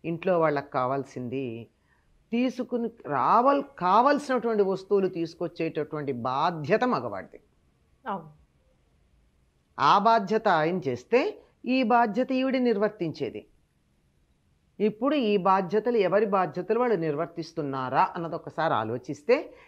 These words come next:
Speaker 1: ఇది ఎంతవరకు సరిపోతుందని మనం లెక్క పెట్టుకోవాలి.
Speaker 2: హ్మ్.
Speaker 1: అంతేకాకుండా స్త్రీ పురుషులిద్దరికీ కూడా శరీరావయవాలు, ఆలోచన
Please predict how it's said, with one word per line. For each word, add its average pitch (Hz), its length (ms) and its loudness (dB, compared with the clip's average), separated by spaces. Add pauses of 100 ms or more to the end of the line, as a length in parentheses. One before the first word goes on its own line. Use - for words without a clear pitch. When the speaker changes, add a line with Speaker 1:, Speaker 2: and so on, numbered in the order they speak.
Speaker 1:
ఇది 190 140 2
ఎంతవరకు 180 460 -4
సరిపోతుందని 147 800 -10
మనం 120 180 -12
లెక్క 107 260 -16
పెట్టుకోవాలి. - 440 -20 (360)
Speaker 2:
హ్మ్. 170 280 -16 (360)
Speaker 1:
అంతేకాకుండా 185 920 -2 (320)
స్త్రీ 240 320 -2
పురుషులిద్దరికీ 202 880 -2
కూడా 160 520 -2 (340)
శరీరావయవాలు, 185 1000 0 (1000)
ఆలోచన 160 680 0